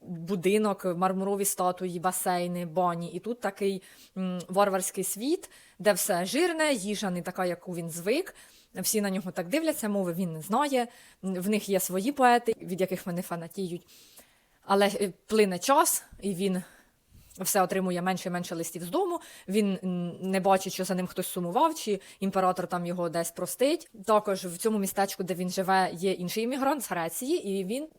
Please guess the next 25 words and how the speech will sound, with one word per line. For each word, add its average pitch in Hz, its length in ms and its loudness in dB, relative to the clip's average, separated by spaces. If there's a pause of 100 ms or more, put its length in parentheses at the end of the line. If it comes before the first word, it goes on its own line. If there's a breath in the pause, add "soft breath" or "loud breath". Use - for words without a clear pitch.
(160)
радить 196 440 2
Овідію 294 500 -2
трошки 247 380 0
якби: 202 420 2
«Дивись, 226 280 0
де 220 140 0
ти 214 120 -2
живеш, 202 440 -2
і 202 120 -8
будь 196 200 -4
радій 190 260 -2
тому, 233 380 -4 (160)
там, 214 180 0
де 202 100 0
ти 202 100 -4
є. 160 260 -4 (280 loud breath)
Будь 208 200 -4
корисною 247 640 2
часткою 220 540 0
цього 175 260 -4
суспільства, 180 500 -4
де 170 140 -2
ти 175 80 -8
вже 175 160 -6
є. 151 200 -6